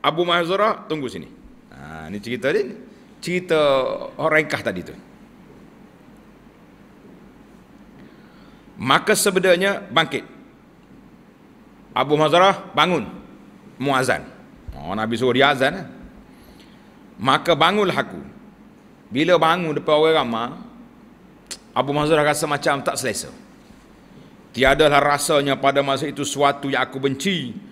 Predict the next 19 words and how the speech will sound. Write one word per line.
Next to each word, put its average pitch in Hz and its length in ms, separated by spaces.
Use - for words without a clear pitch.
lebih 131 400
daripada 131 400
aku 123 240
bencikan 135 560
Rasulullah 123 480
sallallahu 117 560
alaihi 98 80
wasallam 107 280
dan 135 320
bencikan 135 800
barang 135 320
yang 127 80
disuruhnya." 127 480
Oh, 139 160
jadi 190 160
perasaan 196 400
dia 202 80
tak 202 160
baik. 120 240